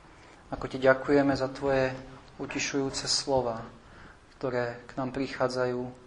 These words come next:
a v časoch našich súžení.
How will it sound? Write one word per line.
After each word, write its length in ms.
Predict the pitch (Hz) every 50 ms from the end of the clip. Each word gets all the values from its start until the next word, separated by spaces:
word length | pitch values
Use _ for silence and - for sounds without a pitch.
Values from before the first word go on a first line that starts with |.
| - - - - - - - - - - - -
a 160 | 131 117 113
v 100 | 110 - -
časoch 400 | - - 127 117 - - 131 120
našich 320 | 120 120 117 - - - -
súžení. 640 | - - 123 123 127 131 123 123 120 120 120 117